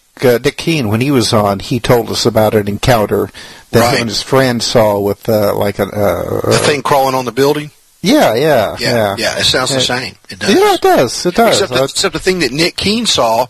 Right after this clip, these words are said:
Speaker 2: while it sounds like the exact same physical description, the one he saw was huge.
Speaker 1: Mm-hmm.
Speaker 2: It was really, really big, like,
Speaker 1: Yeah.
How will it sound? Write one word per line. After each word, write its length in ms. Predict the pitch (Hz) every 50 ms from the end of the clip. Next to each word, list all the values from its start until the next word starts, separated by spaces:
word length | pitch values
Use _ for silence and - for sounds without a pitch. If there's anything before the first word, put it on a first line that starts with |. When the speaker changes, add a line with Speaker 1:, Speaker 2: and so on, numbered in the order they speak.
| - - - - - - - _ - _
Speaker 2:
while 160 | - 135 151
it 60 | 151 135
sounds 440 | - - 185 180 180 175 165 143
like 120 | 156 139 -
the 100 | 113 104
exact 360 | - - - 151 156 151 -
same 200 | - 160 143 127
physical 380 | - - 156 139 123 - 131 113
description, 720 | - - - - - 170 202 - - - 120 110 113 - - - - - - -
the 80 | 139
one 220 | 135 147 170 175 147
he 120 | 175 220
saw 240 | - - - 143 127
was 200 | 110 117 117 -
huge. 560 | - 214 220 208 - - - - - - - - - - - -
Speaker 1:
Mm-hmm. 320 | 117 113 101 107 110 104
Speaker 2:
It 100 | 113 127
was 220 | 120 117 - - -
really, 200 | 185 190 170 151
really 260 | 151 160 151 135 113
big, 400 | 110 139 147 139 113 - - -
like, 140 | 110 101 - _ _
Speaker 1:
Yeah. 220 | 120 117 110 110